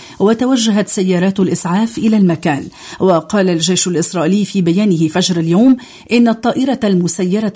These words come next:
سقطت على مبنى في إيلات، محدثة أضرارا مادية دون وقوع إصابات. ولاحقاً تبنت المقاومة الإسلامية في العراق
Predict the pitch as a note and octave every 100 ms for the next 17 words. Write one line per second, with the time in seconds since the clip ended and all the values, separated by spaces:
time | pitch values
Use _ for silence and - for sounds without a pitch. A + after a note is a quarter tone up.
0 | F#3+ - - - F#3 D#3+ D#3 E3 F#3 A3
1 | F3+ G3 F3+ F#3 F3 - F#3 F#3 F#3 B3+
2 | - - - - G#3 G#3 G3+ A#3 A3 G3+
3 | F#3 - F3 E3 E3+ A3+ A#3+ A#3 A3 F3
4 | G3+ F3 G3 F#3+ - - F#3+ G#3+ F3 F3+
5 | - A3+ G3 - - F#3 D#3+ - - -
6 | - - G3 E3+ D#3 - F3+ F#3 F3 F#3
7 | A#3 F3+ E3 F3 E3+ E3 E3 F#3+ G#3+ G3+
8 | - E3+ D#3 - - G3 F3+ G#3 F3+ -
9 | G3 B3+ B3 A#3+ A3 G#3+ G#3